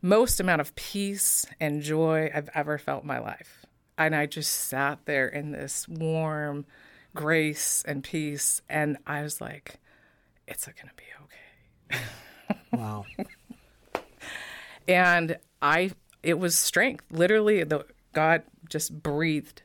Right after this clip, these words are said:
Speaker 1: strength into me, and I heard him say, "Take the letter," and that doctor's letter that said I was gonna die,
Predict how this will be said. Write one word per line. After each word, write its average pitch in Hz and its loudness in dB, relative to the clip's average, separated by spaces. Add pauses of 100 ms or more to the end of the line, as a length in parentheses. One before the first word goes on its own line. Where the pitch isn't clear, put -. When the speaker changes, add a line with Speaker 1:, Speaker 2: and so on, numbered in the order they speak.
Speaker 1:
strength - -2
into - -8
me, 139 -2
and 135 0
I 131 -2
heard 156 -2
him 151 -4
say, 175 2
"Take 135 -4
the 165 -2
letter," 151 2 (360)
and 143 -2
that - -2
doctor's 147 -2
letter 139 0 (580)
that 190 -2
said 151 -2
I 139 2
was 139 -2
gonna 147 2
die, 139 2